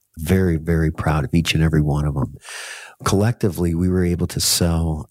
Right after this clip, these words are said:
the largest, at the time, was the largest travel operation in the history of Thailand. And that was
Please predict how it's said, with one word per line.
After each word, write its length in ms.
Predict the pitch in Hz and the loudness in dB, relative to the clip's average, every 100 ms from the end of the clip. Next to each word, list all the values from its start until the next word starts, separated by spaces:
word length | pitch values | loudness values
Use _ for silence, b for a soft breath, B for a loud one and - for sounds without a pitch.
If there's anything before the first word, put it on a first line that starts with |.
| - | -2
the 280 | 80 73 71 | 0 0 0
largest, 960 | 67 82 87 98 104 101 95 - - - _ _ - | 0 0 2 2 0 0 0 -2 -8 -20 _ _ -4
at 160 | 113 - | -2 -2
the 60 | |
time, 600 | - 117 101 82 80 73 - | -2 0 2 0 -2 -6 -2
was 240 | 80 80 | 0 0
the 100 | - | 0
largest 640 | 78 76 87 92 101 98 - | 0 2 2 2 2 0 2
travel 320 | 82 85 82 | 0 2 0
operation 580 | 80 - 80 78 - 78 | 0 2 2 2 2 0
in 100 | 76 | 0
the 80 | |
history 380 | - 82 - 73 | 2 2 2 -2
of 100 | 71 | -2
Thailand. 480 | - 69 73 - - - _ _ B B B B B | 0 0 0 -2 -6 -10 _ _ B B B B B
And 160 | 73 78 | -2 2
that 240 | 82 - | 0 0
was 440 | 82 78 76 - | 2 2 2 -2